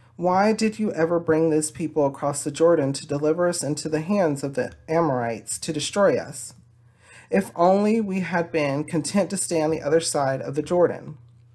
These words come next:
O Lord, what can I say now that Israel has been routed by its enemies?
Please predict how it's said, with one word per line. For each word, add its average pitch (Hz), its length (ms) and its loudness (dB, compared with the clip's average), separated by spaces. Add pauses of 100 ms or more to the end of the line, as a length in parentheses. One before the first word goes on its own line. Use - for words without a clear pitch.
(200)
O 226 100 10
Lord, 139 520 4 (420)
what 202 260 4
can 233 180 2
I 220 120 4
say 143 400 0
now 143 300 -2
that 143 180 -2
Israel 175 360 -2
has 175 180 -2
been 143 180 -2
routed 143 320 -2
by 131 140 -6
its 123 200 -6
enemies? 139 540 -8